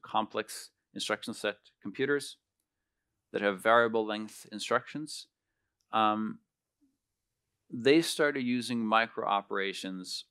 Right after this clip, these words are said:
<clears throat> um, as a way to deal with the fact that <clears throat>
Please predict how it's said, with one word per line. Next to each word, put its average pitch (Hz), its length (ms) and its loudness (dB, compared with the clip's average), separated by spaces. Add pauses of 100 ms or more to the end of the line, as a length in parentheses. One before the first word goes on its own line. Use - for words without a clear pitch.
(260)
<clears throat> - 40 -2 (2250)
um, 98 400 2
as 113 200 0
a 107 80 2
way 104 440 0 (260)
to 104 220 -4
deal 113 340 -2
with 113 100 -2
the 101 60 -6
fact 95 420 0
that 95 220 -2 (1300)
<clears throat> - 80 -12